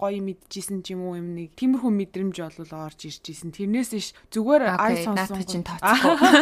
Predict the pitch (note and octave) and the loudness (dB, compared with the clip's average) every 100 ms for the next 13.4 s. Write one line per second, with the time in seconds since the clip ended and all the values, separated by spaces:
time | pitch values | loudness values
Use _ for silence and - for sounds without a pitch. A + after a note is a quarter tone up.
0 | F4 F4 E4+ - - - F4+ - F4+ - | 6 0 -2 -6 -6 -2 -2 0 -4 -4
1 | - - D#4+ E4 F4+ F4+ D#4+ B3+ C#4+ E4+ | -16 -14 4 8 8 6 4 2 0 2
2 | D4 B3+ A#3+ A#3 C4 B3+ A#3+ G#3+ C4+ D#4 | 2 2 2 2 0 0 0 2 4 4
3 | D#4 C4 A3 - A3 G3 - - - - | 4 2 -2 -4 -4 -4 -6 -18 0 2
4 | A#3+ C4 B3+ B3+ B3+ B3+ - _ _ _ | 2 0 -2 -8 -8 -12 -12 _ _ _
5 | _ - G3 G3+ G3+ G#3+ G3+ G3+ G3+ A3 | _ -10 0 4 6 6 6 0 -2 -8
6 | _ _ - - - - G#3+ B3 C4+ D#4 | _ _ -20 -20 -10 -6 2 4 6 4
7 | - A3+ G3+ F3 - G#3+ - - - F3+ | 2 2 2 2 -2 -16 -16 -18 -10 -6
8 | E3+ D#3+ - - A#3+ B3+ C#4 C#4+ - G3+ | -4 -6 -8 2 8 10 8 6 2 2
9 | G3 F#3 E3+ E3 - A#3 B3 C4+ C4 - | 2 0 -2 -4 -4 4 6 6 4 -4
10 | F#3+ F#3+ F#3+ - - - - D#3+ D#3 D#3 | -2 -2 -2 -8 -20 -20 -12 -8 -6 -8
11 | - - G#3+ A#3+ G3 F3 E3 - - E3 | -8 4 8 8 6 2 -2 -6 -6 -4
12 | D#3+ - - A3 F#3+ E3 - - G3+ - | -4 -6 0 2 2 0 -8 -6 -6 -4
13 | F#3+ F3 - F3 | -6 -6 -6 -6